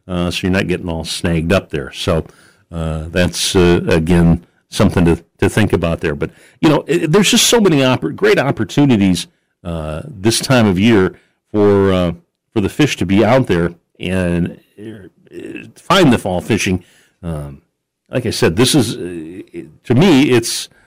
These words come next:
the most fun time of the year, uh, next to, well, I'm gonna say, you know,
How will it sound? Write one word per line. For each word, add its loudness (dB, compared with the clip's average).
the -4
most 2
fun 0
time 2
of 2
the 2
year, 2
uh, -14
next -6
to, 2
well, 2
I'm 2
gonna 2
say, 0
you 2
know, 0